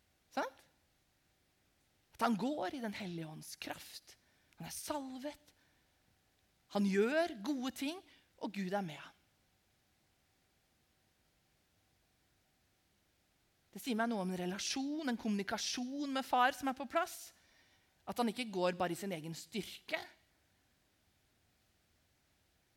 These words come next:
Og så tror jeg han går i Guds fred. <laughs> Akkurat som han sa til disiplene i Johannes tjue, "Fred være med dere." Gud var med ham.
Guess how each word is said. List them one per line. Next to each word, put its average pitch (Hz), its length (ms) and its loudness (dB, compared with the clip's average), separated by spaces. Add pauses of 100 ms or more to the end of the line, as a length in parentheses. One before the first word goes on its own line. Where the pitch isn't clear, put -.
(2000)
Og - 80 -6
så 262 80 -2
tror 240 140 0
jeg 262 100 6
han 214 100 4
går 190 380 2
i 214 80 -2
Guds - 320 -6
fred. 196 460 -6
<laughs> 196 100 -4 (640)
Akkurat 185 200 -2
som 202 120 -4
han 196 100 0
sa 160 220 -2
til 175 120 -6
disiplene 165 460 -8 (580)
i 208 60 -10
Johannes 160 220 -6
tjue, 156 200 -8
"Fred - 520 -10
være 160 200 -10
med 151 160 -12
dere." - 140 -16 (1160)
Gud 170 380 -6 (320)
var 165 120 -4
med 156 160 -8
ham. 160 160 -14